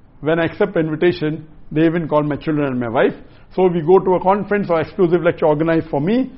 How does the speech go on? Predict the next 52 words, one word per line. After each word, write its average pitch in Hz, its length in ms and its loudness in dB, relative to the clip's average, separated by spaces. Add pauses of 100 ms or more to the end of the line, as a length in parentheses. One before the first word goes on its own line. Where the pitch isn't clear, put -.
(240)
series 185 240 2
of 156 140 2
lecture. 226 540 2 (320)
I 180 200 4
and 165 200 -2
my 160 160 -4
son 170 260 0
speak - 260 -4
to 143 60 -6
the 123 120 -6
gent. 226 460 0
My 160 120 -8
fa-, - 300 -10
my 143 200 -4
son 160 220 -4
starts, 165 300 -4 (680)
gives 147 160 -4
the 139 60 -2
talk 139 240 -2
for 131 80 -4
half 139 180 -4
an 143 80 -4
hour, 131 60 -6
forty-five 139 340 -6
minutes. 170 240 -6 (480)
Then 160 120 -2
I 156 100 2
give 147 140 -2
a 139 60 -2
talk 135 260 -2
for 135 120 -4
about 127 320 -6
one 135 160 -6
hour, 127 140 -8
fifteen 131 320 -8
minutes, 117 180 -8
one 127 100 -6
and 127 120 -8
a 127 40 -6
half 127 140 -8
hour, 160 80 -2
followed 127 220 -2
by 123 80 -4
question 120 280 -10
answer 113 200 -10
session. 226 440 0 (600)
Simultaneously, 262 1040 2
not 202 240 0
at 190 100 2
the 165 100 -2
same 185 300 0
time, 175 300 -2